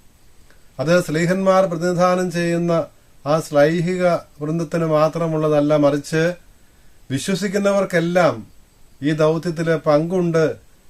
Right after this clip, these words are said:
നമ്മളെല്ലാവരും ഈ സുവിശേഷം പ്രഘോഷിക്കുവാൻ കടപ്പെട്ടവരാണ് എന്നുള്ള ആ സത്യം കൂടിയാണ് ഈ രണ്ടാമത്തെ അയക്കല് സൂചിപ്പിക്കുന്നത്.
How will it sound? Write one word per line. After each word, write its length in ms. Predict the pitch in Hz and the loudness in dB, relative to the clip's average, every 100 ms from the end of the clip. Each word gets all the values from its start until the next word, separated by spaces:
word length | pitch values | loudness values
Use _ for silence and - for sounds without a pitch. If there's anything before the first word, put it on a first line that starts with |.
| - | -6
നമ്മളെല്ലാവരും 840 | 131 160 156 156 180 185 185 180 | -2 2 2 4 4 4 4 0
ഈ 80 | 170 | -2
സുവിശേഷം 600 | 156 156 151 165 160 170 | -4 -6 -6 -4 -4 -4
പ്രഘോഷിക്കുവാൻ 680 | 160 147 160 156 156 160 151 | -4 -4 -4 -6 -4 -2 0
കടപ്പെട്ടവരാണ് 800 | 143 147 165 165 175 165 156 156 | -2 -4 -4 -4 0 2 2 2
എന്നുള്ള 580 | 156 151 147 147 143 - - - - | 0 0 0 2 2 0 -16 -20 -4
ആ 120 | 143 | -4
സത്യം 420 | 151 143 - 170 | -2 -4 -4 -4
കൂടിയാണ് 680 | 165 156 151 139 131 131 120 - - _ - | -2 -2 0 0 0 -2 -6 -10 -20 _ -6
ഈ 160 | 135 | -2
രണ്ടാമത്തെ 680 | 143 135 143 151 151 151 147 | -2 0 2 2 0 -2 0
അയക്കല് 460 | 131 131 - 131 123 | 0 -2 -8 -8 -8
സൂചിപ്പിക്കുന്നത്. 720 | 120 120 113 113 104 90 82 | -10 -10 -10 -10 -10 -10 -14